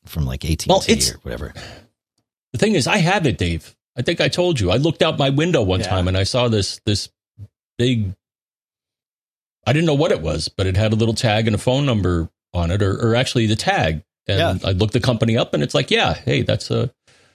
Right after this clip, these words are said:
Speaker 2: a fi-, it, it was, it, I have a fiber, uh, junction or whatever you wanna call it, or switch
Speaker 1: Yeah.
Speaker 2: outside <laughs> on the pole. But I, uh, it, it looks like it, I, I don't know if it's a company that laid it down and then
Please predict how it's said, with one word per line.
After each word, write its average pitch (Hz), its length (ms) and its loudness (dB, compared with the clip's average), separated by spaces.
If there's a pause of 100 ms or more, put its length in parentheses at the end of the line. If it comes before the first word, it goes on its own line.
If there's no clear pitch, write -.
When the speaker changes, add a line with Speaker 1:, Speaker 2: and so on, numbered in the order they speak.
(460)
Speaker 2:
a 107 60 -2
fi-, 104 200 0
it, 95 400 0
it 90 100 0
was, 92 240 2
it, 107 300 0
I 139 120 4
have 147 260 2
a 101 60 2
fiber, 107 520 2
uh, 92 180 2 (380)
junction 90 560 0
or 85 100 -2
whatever 90 240 2
you 82 60 0
wanna 76 180 -2
call 98 280 2
it, - 140 -4 (380)
or 71 80 -2
switch - 600 -2 (120)
Speaker 1:
Yeah. 220 160 2
Speaker 2:
outside 85 400 0 (760)
<laughs> - 760 -14
on 120 100 2
the 127 80 2
pole. 196 200 2
But 117 200 2
I, 131 140 2
uh, - 40 2
it, 123 400 2
it 120 340 0 (100)
looks 170 320 -2
like 196 220 -2 (360)
it, 117 220 0 (260)
I, - 120 -2 (160)
I 127 80 2
don't 185 160 2
know 151 140 4
if 131 180 0
it's 113 180 -2
a 107 80 0
company 117 380 0
that 92 160 0
laid 98 240 2
it 87 120 -2
down 113 380 0
and 98 120 0
then 87 340 0